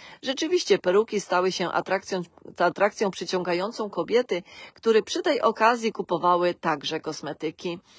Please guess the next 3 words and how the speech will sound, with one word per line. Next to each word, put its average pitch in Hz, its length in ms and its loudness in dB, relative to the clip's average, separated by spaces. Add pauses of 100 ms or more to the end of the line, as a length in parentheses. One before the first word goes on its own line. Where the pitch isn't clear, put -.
(260)
Konsultantki 233 800 -2
zabierały 226 580 4
peruki 208 640 -2